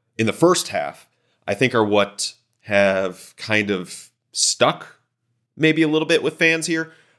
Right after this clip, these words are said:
Um, the first half was not good by any means. I mentioned the fact that all of their points was set up by the defense. And Allen, at halftime, had completed only thirty-five percent of his passes, seven of twenty,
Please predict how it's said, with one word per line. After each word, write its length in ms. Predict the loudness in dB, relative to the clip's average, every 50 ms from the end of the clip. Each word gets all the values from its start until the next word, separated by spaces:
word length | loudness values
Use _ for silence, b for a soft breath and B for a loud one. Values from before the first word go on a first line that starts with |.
| b -4
Um, 500 | -2 0 0 0 0 -4 -6 -10 -16 -20 _ _ _ _ _ _ _ _ -20 -20 _ _ _ _ _
the 80 | -2 0
first 280 | 2 2 2 2 2
half 200 | 2 0 0 0
was 140 | -2 -6 -8
not 180 | -8 -8 -8 -10
good 160 | -14 -14 -16 _ _
by 160 | -6 -6 -6
any 120 | -6 -8
means. 320 | -12 -18 -20 -20 -20 -20 -20 _ _ _ _ _ _ _ _ _ _ _ _ _ _ _
I 60 | -2 0
mentioned 560 | 2 2 2 0 -2 -2 -4 -4 -8 -10 -12
the 80 | -6
fact 220 | -2 0 0 0 0
that 120 | -4 -4 -2
all 200 | 0 0 0 0
of 80 | 0
their 160 | 0 -2 -2
points 560 | -2 -2 0 0 2 2 2 0 0 -2 -2 -2
was 220 | -4 -4 -2 0
set 200 | 0 2 2 2
up 340 | 2 0 -2 -4 -8 _ _ _
by 220 | -2 -2 -2 -2
the 80 | -4 -8
defense. 600 | -14 -16 -16 -18 -20 -20 -12 -8 -8 -8 -8 -10 _ _ _ _ _ _ _ _ _ _ _ _ _ _ _ _ _ _ _ _ _ _ _ _ _ _ _ _ _ _ _ _ _ _ _ _ _ _ _ _ _ _ _ _ _ _ _ _ _ _ _ _ _ _ _ _ _ _ _ _ _ _ _ _ _ _ _ _ _ _ _
And 120 | -6 -2
Allen, 400 | -2 0 0 0 0 0 -2 -4 -4
at 200 | -6 -8 -8 -4
halftime, 680 | -2 0 0 0 -2 -6 -8 -8 -8 -8 -12 -16 -20 _ _ _ _ _ _ _ _ _ _ _ _ _ _ _ _
had 200 | -2 -2 -2 0
completed 400 | -2 -4 0 0 0 0 2 2
only 220 | 0 0 0 -2 -6
thirty-five 680 | -2 0 2 2 2 2 0 0 0 0 0 0 -2
percent 300 | -4 -8 -4 -2 -2 0
of 60 | 0
his 100 | -2 -4
passes, 400 | -4 -4 -4 -4 -4 -6 -8 -6
seven 320 | -4 0 0 0 2 2 0
of 100 | -2 -2
twenty, 440 | -4 -4 -4 -4 -4 -8 -14 -18